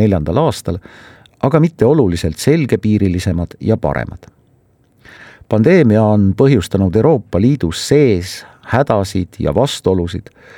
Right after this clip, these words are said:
Mingeid suuri muutusi paremuse poole ei ole toimunud ka paariariigis Valgevenes.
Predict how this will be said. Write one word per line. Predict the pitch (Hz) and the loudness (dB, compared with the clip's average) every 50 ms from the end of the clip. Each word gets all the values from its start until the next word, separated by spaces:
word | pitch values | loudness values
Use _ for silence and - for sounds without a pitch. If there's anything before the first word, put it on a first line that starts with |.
| - - - - - - - - | -20 -20 -20 -20 -20 -12 -4 2
Mingeid | 151 196 220 175 139 110 - | 4 4 6 6 4 2 0
suuri | - - 165 147 131 104 95 | 0 2 2 4 4 4 4
muutusi | 135 170 165 - - - 101 - - 98 92 82 - - | 4 4 2 0 -2 -4 -4 -2 0 0 0 -2 -2 -4
paremuse | - 117 143 143 110 101 90 101 98 | -2 0 2 2 2 2 0 0 0
poole | 101 117 117 110 104 98 95 | 0 2 2 2 2 2 2
ei | 92 101 | 2 2
ole | 127 165 139 | 2 2 2
toimunud | - 104 95 92 95 95 90 87 - | 2 2 2 2 2 0 0 -2 -4
ka | - 95 - | -4 -6 -4
paariariigis | - 87 82 82 82 71 73 76 76 76 76 78 76 - | -2 0 0 0 0 0 -2 -2 -2 -4 -6 -8 -6 -4
Valgevenes. | 85 80 80 69 65 55 53 53 - - - - | -2 -2 -2 -2 -4 -6 -8 -10 -12 -16 -20 -20